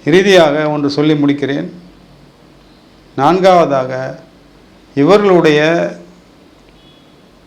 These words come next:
படிப்பிற்கு ஏற்ற, ஏற்றவர் போல், தன்னுடைய அனுபவத்திற்கு ஏற்றாற் போல் இரும்பு சம்பந்தப்பட்ட தயாரிப்பாளர்கள் அல்லது இரும்பு சம்பந்தப்பட்ட உற்பத்தியாளர்கள், இரும்பு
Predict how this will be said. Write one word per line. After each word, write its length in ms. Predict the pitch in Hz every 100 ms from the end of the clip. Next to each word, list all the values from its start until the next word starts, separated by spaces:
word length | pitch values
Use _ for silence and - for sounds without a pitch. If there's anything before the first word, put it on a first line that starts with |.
| _ _ _ _ -
படிப்பிற்கு 520 | 151 180 180 175 180 151
ஏற்ற, 300 | 143 143 - 151 151 147
ஏற்றவர் 500 | 147 147 139 131 -
போல், 220 | 147 139 135
தன்னுடைய 360 | 147 156 156 151 143
அனுபவத்திற்கு 580 | 170 202 196 185 156 147
ஏற்றாற் 360 | 143 143 127 123
போல் 180 | 139 131 120 - - _ _ 135
இரும்பு 280 | 160 190 185 180
சம்பந்தப்பட்ட 640 | 160 156 151 143 139 135 135 139 147 147
தயாரிப்பாளர்கள் 840 | 135 143 151 151 147 135 123 120 127 - _ _ _ _ _ - 131
அல்லது 260 | 139 139 156 151
இரும்பு 240 | 180 180 175
சம்பந்தப்பட்ட 500 | 151 151 143 139 151 147
உற்பத்தியாளர்கள், 840 | 143 143 170 160 139 127 113 120 - - - - _ _ _ _ _ _ _ _ _ _ _ _ _ _ 143
இரும்பு 260 | 160 190